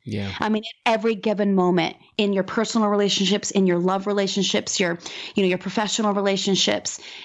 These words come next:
Speaker 2: um, at all times, if you're like, "Wait a second,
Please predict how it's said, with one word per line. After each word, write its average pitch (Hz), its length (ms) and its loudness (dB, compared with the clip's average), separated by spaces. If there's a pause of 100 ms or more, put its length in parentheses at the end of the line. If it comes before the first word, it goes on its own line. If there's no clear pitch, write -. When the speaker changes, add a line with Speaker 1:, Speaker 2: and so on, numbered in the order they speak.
(120)
Speaker 2:
um, 196 420 0
at 208 140 0
all 233 640 0
times, 196 600 -2
if 190 160 -6
you're 196 100 4
like, 190 200 0
"Wait 208 380 2
a 170 80 0
second, - 520 -8